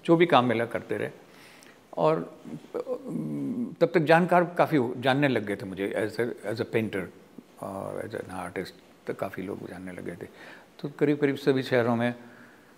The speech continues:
लोग जानते थे। तो जैसे किसी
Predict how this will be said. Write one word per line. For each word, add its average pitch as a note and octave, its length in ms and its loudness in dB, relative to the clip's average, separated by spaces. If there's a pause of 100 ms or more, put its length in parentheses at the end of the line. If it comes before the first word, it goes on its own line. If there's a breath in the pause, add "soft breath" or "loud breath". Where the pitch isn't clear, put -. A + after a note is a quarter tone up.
(680 soft breath)
लोग A#2+ 200 0
जानते A#2 300 4
थे। A#2 160 -2
तो A#2 300 -2
जैसे A#2+ 380 -4
किसी A2+ 380 0